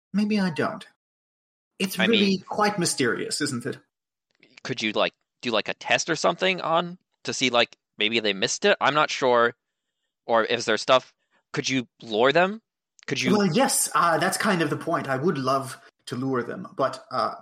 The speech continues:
Speaker 1: as you said, they already have what they want from you. If they hadn't, I could use you as bait, but, um,
Speaker 2: But,
Speaker 1: well,
Speaker 2: but
Speaker 1: no.
Speaker 2: they don't have what they want from you.
Speaker 1: Well, tha-, that's, that's sort of the problem. Um,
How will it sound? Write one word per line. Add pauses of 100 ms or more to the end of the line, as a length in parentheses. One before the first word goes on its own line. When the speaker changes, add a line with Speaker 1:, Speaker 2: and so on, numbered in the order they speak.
(120)
Speaker 1:
as
you
said,
they
already
have
what
they
want
from
you. (380)
If
they
hadn't,
I
could
use
you
as
bait,
but, (100)
um, (220)
Speaker 2:
But, (240)
Speaker 1:
well,
Speaker 2:
but
Speaker 1:
no.
Speaker 2:
they
don't
have
what
they
want
from
you. (1300)
Speaker 1:
Well,
tha-,
that's, (120)
that's
sort
of
the
problem.
Um,